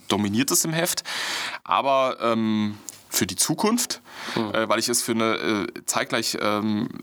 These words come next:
Speaker 1: eigentlich nicht unter den Tisch kehren will, auch so ein bisschen diese praktischen Angelegenheiten. Wie mache ich zum Beispiel am Ende eine Permakultur irgendwo
Speaker 2: Hm.
Speaker 1: in meinem Garten? Also auch den Leuten so ein bisschen Praxis an die Hand zu geben. Ähm,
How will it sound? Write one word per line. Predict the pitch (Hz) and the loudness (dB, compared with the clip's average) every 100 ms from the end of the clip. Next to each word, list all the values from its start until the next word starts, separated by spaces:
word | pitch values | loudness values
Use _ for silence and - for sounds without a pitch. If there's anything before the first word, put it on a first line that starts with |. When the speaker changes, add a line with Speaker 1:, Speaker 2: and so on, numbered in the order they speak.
| - | -4
Speaker 1:
eigentlich | 101 127 131 | 0 0 0
nicht | 143 | 0
unter | 165 131 | 0 2
den | 117 113 107 | 2 0 -2
Tisch | - 139 - | -2 0 0
kehren | - 123 127 | 0 0 2
will, | 123 | 2
auch | 113 | 2
so | 113 | 2
ein | |
bisschen | 113 113 | 0 0
diese | - | -2
praktischen | - 90 - - - 104 | 0 0 2 0 2 0
Angelegenheiten. | - 104 98 101 98 95 95 95 95 95 | 0 0 0 0 0 0 0 0 0 0
Wie | 104 104 104 | 0 0 0
mache | 104 95 101 107 | 0 0 0 -2
ich | - | -4
zum | 101 | -2
Beispiel | 98 107 | -2 0
am | 104 | -2
Ende | 101 | 0
eine | 101 101 101 101 98 - - | 0 2 0 -2 -4 -4 -2
Permakultur | 95 98 101 - 98 - 104 101 101 | 0 0 0 -2 -2 0 2 2 2
irgendwo | - 120 113 | 2 2 0
Speaker 2:
Hm. | |
Speaker 1:
in | 104 | 0
meinem | 98 101 101 | 0 0 0
Garten? | 104 98 104 98 - - - - - | 2 2 0 -4 -4 -4 -4 -4 0
Also | 110 | 2
auch | 101 | 2
den | 107 107 | 0 2
Leuten | 110 131 139 135 - - - | 2 2 0 -2 -4 -12 -4
so | - 113 | 0 2
ein | 113 | 2
bisschen | 110 - 131 123 117 | 2 2 2 0 0
Praxis | - 113 - - | 0 2 0 0
an | - 131 | 2 2
die | 131 127 | 0 0
Hand | 131 | 0
zu | - 131 | 0 0
geben. | 131 131 135 139 - - - - | 0 2 0 -4 -12 -12 -12 0
Ähm, | 113 113 110 107 101 | 2 2 2 0 -2